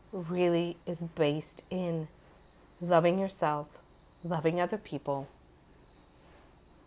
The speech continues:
not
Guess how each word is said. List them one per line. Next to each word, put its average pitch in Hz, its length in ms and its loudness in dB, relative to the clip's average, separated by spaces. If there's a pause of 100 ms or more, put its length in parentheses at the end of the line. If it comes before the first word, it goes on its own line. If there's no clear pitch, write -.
(1500)
not 190 640 6